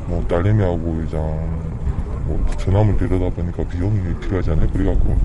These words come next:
일단 뭐, 남한테 돈을 일단 빌렸으니까 이제 그걸 이제 갚으려고 이제 하여튼 뭐, 돈이 되는 일이 하면 저희는 다 하고 있어요. 하여튼.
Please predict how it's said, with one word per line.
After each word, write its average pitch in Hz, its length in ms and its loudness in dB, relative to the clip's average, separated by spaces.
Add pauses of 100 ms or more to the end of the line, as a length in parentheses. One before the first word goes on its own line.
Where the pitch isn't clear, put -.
(420)
일단 85 320 0
뭐, 85 80 0
남한테 82 460 0
돈을 87 420 0
일단 78 280 -2
빌렸으니까 80 500 -2
이제 78 160 0
그걸 92 300 4
이제 85 160 0
갚으려고 87 480 0
이제 82 260 0 (1300)
하여튼 90 420 -4
뭐, - 160 -4
돈이 113 260 4
되는 110 280 4
일이 101 160 0
하면 87 240 0
저희는 87 260 -2
다 76 120 2
하고 92 200 4
있어요. 80 320 2
하여튼. - 720 -2